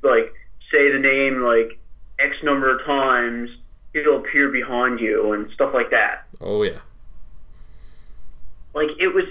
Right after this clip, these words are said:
Speaker 1: everywhere. Like, it, it goes hand in hand with, um, Bloody Mary.
Speaker 2: Oh, yeah. Bloody Mary is the one I remember from growing up.
Speaker 1: Yeah.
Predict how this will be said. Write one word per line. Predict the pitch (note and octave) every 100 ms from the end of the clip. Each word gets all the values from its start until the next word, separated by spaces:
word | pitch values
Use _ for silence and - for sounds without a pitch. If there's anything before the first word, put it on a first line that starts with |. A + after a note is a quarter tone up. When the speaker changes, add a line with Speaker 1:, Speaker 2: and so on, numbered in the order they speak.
| -
Speaker 1:
everywhere. | F3 A3 A#3 C#3+ G#2+ G2 - -
Like, | C#3 C#3 C#3
it, | - D#3 - - - - - - F3+ -
it | F#3 G3+
goes | G#3+ G#3+
hand | A3 A3 G#3+
in | F3+
hand | G3+ G3 F3+
with, | F3+ F3+ - D3+
um, | D3 C#3+ C3+ A#2+ A2 - - - - - - - - - - - -
Bloody | D#3 D3+
Mary. | C#3+ D#3 - - - -
Speaker 2:
Oh, | - D3+
yeah. | C3 G#2 - - - - - -
Bloody | E3 G3+
Mary | F3+ F3+ E3+
is | C3+
the | C3
one | B2+
I | B2+
remember | A#2+ A#2 A#2 G#2+
from | - A2
growing | A2 G2+ F#2+
up. | G2 - - - - - - - - - - - - -
Speaker 1:
Yeah. | C3